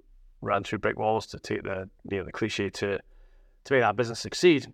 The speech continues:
and get, well, if, if it succeeded, it got, get to where it got to anyway. And I think it was always just, we just,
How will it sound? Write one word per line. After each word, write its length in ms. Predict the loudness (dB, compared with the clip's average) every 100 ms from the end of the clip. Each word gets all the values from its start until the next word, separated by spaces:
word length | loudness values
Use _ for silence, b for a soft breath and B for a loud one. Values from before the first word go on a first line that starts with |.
| -2
and 180 | -2 0
get, 200 | -2 -4
well, 140 | -8 -6
if, 100 | -8 -6
if 260 | -6 -6
it 100 | -6
succeeded, 380 | -10 -8 -6 -4
it 40 | -2
got, 180 | -2
get 160 | 0 -2
to 80 | -2
where 80 | -2
it 60 |
got 180 | 0 0
to 100 | -2
anyway. 300 | -6 -6 -8 b b b b
And 460 | 2 2 2 -2 -6 -6
I 60 | -2
think 220 | 2 2
it 40 | 2
was 140 | 2
always 420 | 4 4 2 -4
just, 200 | -8 -6
we 100 | -6
just, 300 | -6 -8 -8